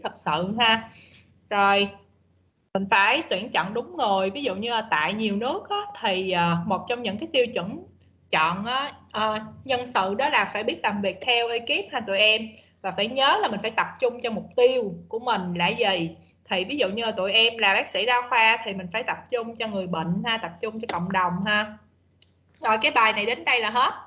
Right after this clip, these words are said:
Nhớ nha, cái bài này thì dễ lắm, nói sao nó cũng được hết á. Nhưng mà quan trọng là tụi em, tụi em có làm được đúng cái tinh thần, đúng cái bản chất của nó hay không thôi ha.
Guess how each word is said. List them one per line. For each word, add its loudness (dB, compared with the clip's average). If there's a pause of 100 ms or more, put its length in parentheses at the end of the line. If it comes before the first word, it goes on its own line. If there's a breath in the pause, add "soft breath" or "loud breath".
(1080 soft breath)
Nhớ 4
nha, -2
cái 4
bài 4
này -6
thì -2
dễ 0
lắm, -2
nói -4
sao 0
nó -4
cũng -14
được -4
hết -4
á. -2
Nhưng -6
mà -2
quan 2
trọng 0
là -10
tụi -6
em, 2 (100)
tụi -2
em -6
có -4 (220)
làm 2
được -4
đúng -6
cái -6
tinh -8
thần, -2
đúng -4
cái -16
bản -4
chất -4
của -12
nó -10
hay 0
không 2 (120)
thôi -2
ha. 0